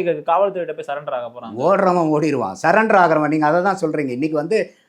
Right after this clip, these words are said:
Speaker 2: அஹ், தமிழ்நாட்டுல நடக்கக்கூடிய குற்ற செயல்களை பூரா முக்காவாசி பேர் செஞ்சவன் போய் சரண்டர் ஆகுறது இல்ல.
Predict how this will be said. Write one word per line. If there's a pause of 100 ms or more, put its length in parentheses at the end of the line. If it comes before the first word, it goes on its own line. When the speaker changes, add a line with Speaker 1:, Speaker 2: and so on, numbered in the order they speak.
(140)
Speaker 2:
அஹ்,
தமிழ்நாட்டுல
நடக்கக்கூடிய
குற்ற
செயல்களை
பூரா
முக்காவாசி
பேர்
செஞ்சவன்
போய்
சரண்டர்
ஆகுறது
இல்ல.